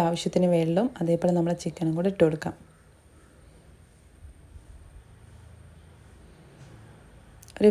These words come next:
മീഡിയം, ആ, എല്ലാം ഒന്ന് കുക്കായാൽ മതി. ബാക്കി അതിനകത്ത് കിടന്ന് കുക്കാവും. നമുക്കിതിലേക്ക് മസാലകൾ ചേർത്ത് കൊടുക്കാം. അതിന് ശേഷം വെള്ളവും അതേപോലെ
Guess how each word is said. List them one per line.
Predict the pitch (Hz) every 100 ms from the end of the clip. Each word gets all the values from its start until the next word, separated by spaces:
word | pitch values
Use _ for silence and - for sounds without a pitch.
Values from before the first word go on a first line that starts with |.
| 202
മീഡിയം, | 190 196 208 220 220 - 190
ആ, | 185 185 185 -
എല്ലാം | 185 180 185 196 185
ഒന്ന് | 185 185
കുക്കായാൽ | 170 190 175 170
മതി. | 175 170
ബാക്കി | 160 160 - 262 - - - - - -
അതിനകത്ത് | 196 190 190 190 202
കിടന്ന് | 185 175 180 -
കുക്കാവും. | 196 - 180 170 226 - - - - - - - - - - 208
നമുക്കിതിലേക്ക് | 190 180 196 185 180 175 208
മസാലകൾ | 175 - 185 185 190 202 196
ചേർത്ത് | 170 160
കൊടുക്കാം. | 170 170 185
അതിന് | 185 208
ശേഷം | 185 175 262 254
വെള്ളവും | 175 175 202 185
അതേപോലെ | 165 170 180